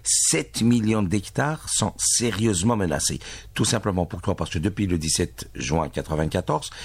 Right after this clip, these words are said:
c'est l'une des très rares conventions nées du sommet de la Terre de Rio qui ne soit pas, eh, suivie des faits. Résultat des courses,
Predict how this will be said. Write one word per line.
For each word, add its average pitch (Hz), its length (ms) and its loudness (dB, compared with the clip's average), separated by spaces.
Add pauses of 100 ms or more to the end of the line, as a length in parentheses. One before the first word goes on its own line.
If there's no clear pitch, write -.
(140)
c'est - 200 0
l'une 139 220 4
des 101 120 2
très - 240 0
rares 139 260 -2
conventions 92 600 2 (300)
nées 90 320 4
du 73 180 0
sommet 85 280 2
de 78 60 -2
la 87 80 0
Terre 85 200 0
de 76 80 2
Rio 110 320 4 (260)
qui - 100 0
ne 107 40 4
soit 117 160 0
pas, - 300 -4
eh, 92 320 4
suivie 107 420 2 (260)
des 76 220 0
faits. - 240 -4 (160)
Résultat 110 440 2
des 98 140 2
courses, 151 300 0